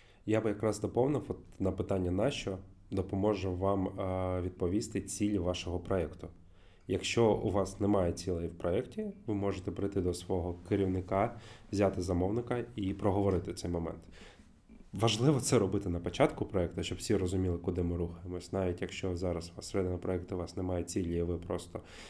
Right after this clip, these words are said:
сміло і храбро робите роботу і продовжуєте якийсь feature-oriented development, е,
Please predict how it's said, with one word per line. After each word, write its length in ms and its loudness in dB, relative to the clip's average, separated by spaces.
сміло 400 6
і 160 -2
храбро 1040 2
робите 420 2
роботу 680 0
і 300 -4
продовжуєте 920 -2
якийсь 400 -6
feature-oriented 500 0
development, 520 2
е, 40 -14